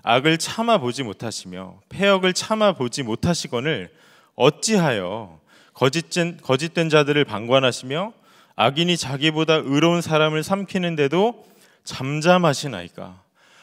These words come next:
하나님 너무 거룩하고 정결하신 분인데 더 악한 자가 덜 악한 자를 심판하는 게 옳은 일인가? 도리어 가장 악한 자부터 심판하시는 게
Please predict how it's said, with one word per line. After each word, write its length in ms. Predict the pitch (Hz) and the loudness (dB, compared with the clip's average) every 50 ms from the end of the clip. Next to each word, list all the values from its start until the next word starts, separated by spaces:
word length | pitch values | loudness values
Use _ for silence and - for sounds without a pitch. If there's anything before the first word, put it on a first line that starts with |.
| _ _ | _ _
하나님 600 | - - 190 196 208 208 208 202 196 196 185 135 | -4 0 2 4 4 4 2 0 -2 -4 -4 -4
너무 260 | 127 127 131 147 160 151 | -2 -2 -2 -2 -4 -10
거룩하고 1040 | - - - 127 147 165 185 - - - 160 160 151 165 185 202 220 233 214 - _ _ _ _ _ _ | -8 -2 2 2 4 2 2 -2 -4 -6 -4 -4 -2 -2 0 -2 -2 -4 -8 -14 _ _ _ _ _ _
정결하신 800 | - - - 143 156 180 202 214 202 196 190 180 - 185 170 | -14 -10 -8 -6 -2 2 4 4 6 6 4 2 0 -6 -8
분인데 720 | 143 107 120 123 127 123 104 90 85 90 95 101 92 71 _ _ _ _ - _ _ _ _ _ | -8 -8 -8 -8 -8 -8 -8 -8 -8 -8 -8 -10 -12 -16 _ _ _ _ -20 _ _ _ _ _
더 260 | - - 165 190 196 170 | -2 2 4 6 8 8
악한 380 | 127 123 - - 175 185 185 175 | 6 6 4 0 -2 -2 -2 0
자가 500 | 170 170 151 151 170 185 196 208 226 - - _ _ _ | 0 0 0 2 2 2 2 0 -2 -6 -14 _ _ _
덜 280 | - - - 156 175 185 | -10 0 2 4 4 6
악한 440 | 147 110 120 - - - 180 190 185 | 4 4 2 0 -2 -4 -4 -4 -2
자를 340 | 180 160 151 160 180 185 180 | 0 0 0 0 0 -2 -4
심판하는 600 | - - 262 254 - 226 226 208 196 185 180 175 | -6 -8 -12 -8 -6 -4 -2 0 0 -2 -2 -2
게 320 | 170 185 190 202 214 220 - _ _ _ _ _ - | -2 -2 -2 -2 -4 -8 -12 _ _ _ _ _ -4
옳은 340 | 123 139 160 190 220 220 190 | -2 0 2 2 0 0 -2
일인가? 500 | 143 104 98 90 80 101 107 113 113 107 _ _ _ _ _ _ _ _ _ _ _ - | -4 -6 -8 -14 -16 -18 -20 -20 -20 -20 _ _ _ _ _ _ _ _ _ _ _ -4
도리어 680 | - 151 170 190 196 165 151 160 175 156 104 85 - - | 0 0 2 2 4 2 2 2 0 -2 -4 -8 -14 -16
가장 440 | - - - 160 180 180 220 214 180 | -14 -8 -8 -4 -2 0 0 0 0
악한 440 | 117 101 110 - - - 247 247 226 | 0 -2 -2 -4 -6 -8 -8 -4 -2
자부터 340 | 226 208 190 180 175 - | -2 -2 -2 -4 -6 -10
심판하시는 800 | 190 - - 247 233 - 226 226 214 202 185 - - 165 156 151 | -10 -10 -10 -10 -6 -4 -2 0 0 0 -2 -2 -6 -10 -10 -10
게 400 | 151 170 190 160 117 85 - _ | -8 -8 -8 -8 -8 -10 -14 _